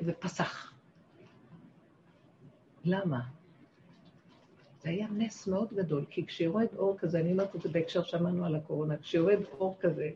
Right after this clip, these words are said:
ואין כלים בעולם שהוא ישרה עליהם, אז הוא מחריב, הוא היה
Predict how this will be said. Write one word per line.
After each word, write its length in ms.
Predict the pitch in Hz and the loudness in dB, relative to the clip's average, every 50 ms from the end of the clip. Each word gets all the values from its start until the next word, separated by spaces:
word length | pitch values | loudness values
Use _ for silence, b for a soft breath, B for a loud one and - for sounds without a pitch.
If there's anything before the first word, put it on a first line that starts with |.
| - | 0
ואין 340 | 165 180 180 196 208 214 - | 0 0 2 2 0 0 0
כלים 380 | - - 175 160 165 175 190 185 | 2 4 4 6 6 4 4 2
בעולם 440 | 180 180 160 156 156 151 151 160 170 | 0 0 0 0 2 2 2 0 -2
שהוא 200 | - - - 156 | -4 -4 -2 -2
ישרה 380 | 151 - - - - 156 165 160 | -2 0 -2 -2 0 2 2 2
עליהם, 340 | 160 170 175 170 175 202 208 - _ _ _ _ - - - _ _ _ _ _ - - | 2 0 0 0 0 -2 -4 -8 _ _ _ _ -20 -20 -20 _ _ _ _ _ -20 -12
אז 160 | - 175 - 190 | -8 -4 0 4
הוא 80 | 180 | 4
מחריב, 460 | 180 180 - - 202 220 214 196 156 | 4 2 2 -2 2 2 4 4 4
הוא 80 | 175 175 | 4 4
היה 120 | 180 196 | 4 4